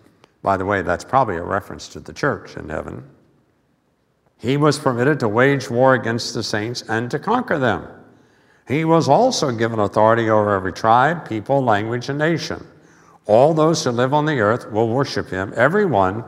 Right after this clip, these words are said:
whose name was not written from the foundation of the world in the book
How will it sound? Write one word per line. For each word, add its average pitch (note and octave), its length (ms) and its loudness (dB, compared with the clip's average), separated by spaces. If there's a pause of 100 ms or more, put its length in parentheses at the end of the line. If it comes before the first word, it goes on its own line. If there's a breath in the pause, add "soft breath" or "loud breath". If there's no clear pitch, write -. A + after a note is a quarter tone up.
(280 loud breath)
whose F#2 220 -6
name A#2+ 220 -2
was C3+ 180 -6
not B2+ 220 -2
written A2 340 -4
from G2 220 -8
the F2+ 80 -8
foundation A2 580 -2
of F2+ 60 -8
the F2+ 40 -6
world G2+ 220 0
in F#2 80 -6
the F#2+ 60 -8
book G2+ 380 -6